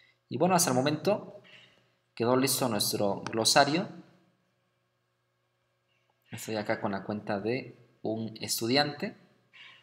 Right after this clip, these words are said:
En caso de que mi glosario se incremente en gran medida, puedo hacer uso de este buscador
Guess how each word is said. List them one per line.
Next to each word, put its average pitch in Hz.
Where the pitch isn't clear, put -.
En 104
caso 120
de 104
que 104
mi 101
glosario 104
se -
incremente 107
en 107
gran 110
medida, 151
puedo 113
hacer 113
uso 117
de 107
este -
buscador 120